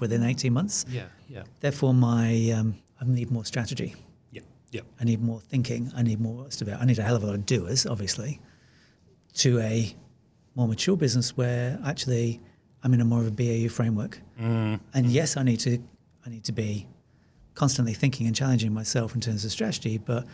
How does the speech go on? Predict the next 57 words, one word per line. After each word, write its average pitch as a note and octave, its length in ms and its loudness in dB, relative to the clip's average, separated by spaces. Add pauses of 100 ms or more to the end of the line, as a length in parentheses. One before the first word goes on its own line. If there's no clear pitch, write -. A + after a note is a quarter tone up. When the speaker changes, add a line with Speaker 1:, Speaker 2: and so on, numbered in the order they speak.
(280)
Speaker 1:
I'm B2+ 80 -10
not C3+ 200 -4
kind A2+ 140 -6
of G#2+ 100 -16
worrying, A2 340 -4
"What A3 80 -12
the - 80 -8
hell C3 80 -2
am D#3+ 80 -2
I E3+ 40 -4
gonna G3+ 160 0
do A#3 120 0
tomorrow?" B2 300 -6 (120)
'Cause B2+ 100 2
you've C#3 80 4
got C#3 100 4
an B2 60 4
Speaker 2:
Yeah. B2+ 60 6
Speaker 1:
engine B2 160 4
that's B2+ 160 -2
already A#2 160 2
running. A2+ 300 -6 (100)
Speaker 2:
Yeah, F#2+ 160 -12
yeah, F2 140 -10
yeah, E2+ 140 -10
yeah. E2+ 180 -12
Speaker 1:
So - 140 0
the, F3 300 4
so E3 140 0
your D#3 80 4
skill F#3+ 240 4
mix - 640 0
is G#2+ 100 -6
what A2 100 -4
I'm G2+ 140 -8 (360)
ineloquently B2 840 0
saying. B2+ 420 -6 (400)
Your B2 100 -10
skill - 240 2
mix C3+ 340 0
changes G#2+ 340 -6
over G#2 160 -10
time. - 260 -10 (300)
Speaker 2:
Yeah, A2+ 160 -6
okay. - 280 -10
Speaker 1:
So B2+ 380 4 (280)
it D3+ 120 -2
might E3 300 4
make A2 200 -6
sense E3 280 0
of C#3+ 60 -2
saying, C3+ 320 2
"Well, D3+ 100 0
look, E3 140 2
let's F3 180 -2
inbound C#3+ 580 4
that. A2 220 -4